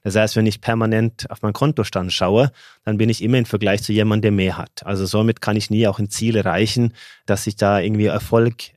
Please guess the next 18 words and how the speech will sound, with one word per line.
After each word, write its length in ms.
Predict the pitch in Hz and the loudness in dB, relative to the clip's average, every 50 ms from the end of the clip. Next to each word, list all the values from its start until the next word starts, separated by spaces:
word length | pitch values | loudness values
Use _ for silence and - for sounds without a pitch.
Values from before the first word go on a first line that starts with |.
| _ - | _ -16
habe. 580 | - - - 139 151 127 101 85 - - 110 - - - - - - - | -8 -2 0 2 2 2 2 0 -4 -10 -12 -16 -20 -20 -20 -20 -8 -4
Also 180 | 104 101 113 | -2 0 0
das 160 | 104 107 104 | 0 -2 -2
Thema 220 | - 120 117 117 101 | 0 0 0 0 0
Erfolg 400 | 92 - - - - 110 117 - | -2 -6 -8 -4 -4 -4 -2 -2
zu 140 | - - 104 | -4 -4 -2
spüren 680 | - - - - - 170 214 220 156 104 - 87 87 87 | -2 -2 -4 -4 -2 0 2 4 2 2 0 -2 -6 -6
ist, 120 | - - | -6 -6
glaube 280 | - 90 87 85 87 90 | -6 -6 -4 -4 -6 -8
ich, 180 | - - - | -8 -10 -12
essentiell 720 | - - - - 90 87 - - 90 90 98 120 160 180 165 - - - - - | -12 -10 -8 -8 -8 -8 -8 -6 -2 2 2 4 4 2 0 -2 -8 -20 -14 -6
und 80 | - 101 | -2 0
da 80 | 101 | 2
muss 200 | 104 113 113 - | 2 0 0 2
jeder 200 | - 101 107 117 | 2 2 2 2
für 160 | 107 - - 101 | 0 -2 -4 -8
sich 240 | - - 107 - | -6 -8 -8 -4
definieren, 760 | - 110 101 - 107 98 95 101 117 147 139 104 107 123 113 | -2 -2 -2 -2 -2 -2 0 2 2 2 2 2 0 -2 -4